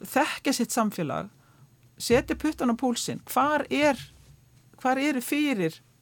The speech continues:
hópar og, og hreyfingar sem að, að, e, eru nú þegar að gera hluti saman? Þar á maður að setja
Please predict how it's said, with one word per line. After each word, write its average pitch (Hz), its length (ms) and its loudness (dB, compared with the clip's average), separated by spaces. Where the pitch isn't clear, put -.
hópar 214 600 -2
og, 175 160 -2
og 185 140 -6
hreyfingar 226 500 -2
sem 196 240 -4
að, 185 160 0
að, 196 280 -2
e, 190 500 -2
eru 233 240 4
nú 240 100 6
þegar 269 460 2
að 180 120 0
gera 226 280 2
hluti 214 320 0
saman? 175 500 -2
Þar 240 300 4
á 214 60 2
maður 170 300 2
að 160 160 -2
setja 175 440 -6